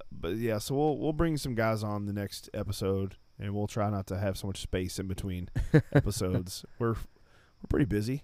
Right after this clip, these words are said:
Speaker 1: It's hard
Speaker 2: Yeah.
Speaker 1: to, you know.
Speaker 2: Yeah, for sure.
Speaker 1: Um, so,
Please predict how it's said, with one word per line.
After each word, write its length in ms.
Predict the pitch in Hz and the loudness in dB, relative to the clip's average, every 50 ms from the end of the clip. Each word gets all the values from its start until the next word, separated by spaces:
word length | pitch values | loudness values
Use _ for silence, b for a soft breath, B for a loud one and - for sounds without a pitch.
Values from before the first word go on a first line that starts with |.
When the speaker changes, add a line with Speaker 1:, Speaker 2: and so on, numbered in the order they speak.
| - - - | -12 -20 -18
Speaker 1:
It's 120 | - - | -4 2
hard 200 | 143 131 135 135 | 4 6 6 6
Speaker 2:
Yeah. 100 | 104 107 | 6 6
Speaker 1:
to, 180 | 101 92 87 85 - - | 6 4 2 0 -4 -6
you 60 | - | -4
know. 200 | 113 113 113 110 | -2 0 0 2
Speaker 2:
Yeah, 160 | 95 92 87 | 2 2 0
for 160 | 85 - - | 0 -2 -6
sure. 320 | - - - 95 92 85 - - | -6 -2 0 0 0 0 -2 -6
Speaker 1:
Um, 520 | - 113 110 110 107 101 95 87 82 82 - - - - - - _ - - - - - - _ - - | -4 -2 0 0 0 -2 -4 -6 -8 -10 -12 -16 -20 -20 -20 -20 _ -20 -20 -20 -20 -20 -20 _ -20 -12
so, 440 | - - 135 127 120 117 113 110 - | -2 2 4 4 6 4 4 2 -2